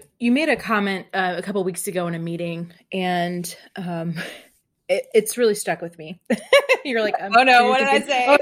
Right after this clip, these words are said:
Speaker 1: no, what did I say?" <clears throat> You said that at the, about a year and a half ago when the pandemic began, we all wore masks, and the big push was, "How do we protect our seniors?"
Speaker 2: Yep.
Speaker 1: As,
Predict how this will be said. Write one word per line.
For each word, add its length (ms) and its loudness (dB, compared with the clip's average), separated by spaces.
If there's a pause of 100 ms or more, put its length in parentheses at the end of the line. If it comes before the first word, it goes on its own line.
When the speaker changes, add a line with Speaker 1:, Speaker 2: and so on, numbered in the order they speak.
Speaker 1:
no, 120 8
what 100 8
did 80 2
I 180 2
say?" 220 -2
<clears throat> 40 -20 (680)
You 440 -10
said 480 -10 (260)
that 320 -10
at 120 -14
the, 180 -12 (240)
about 200 -12
a 40 -10
year 120 -10
and 80 -8
a 40 -10
half 260 -10
ago 280 -12
when 160 -12
the 60 -16
pandemic 540 -16
began, 540 -16 (480)
we 460 -8
all 220 -4
wore 200 -6
masks, 680 -10
and 260 -10
the 80 -14
big 400 -4
push 480 -12
was, 440 -8 (360)
"How 360 0
do 180 -6
we 480 -8 (240)
protect 580 -12 (100)
our 180 -6
seniors?" 920 -14 (160)
Speaker 2:
Yep. 180 -20
Speaker 1:
As, 400 -6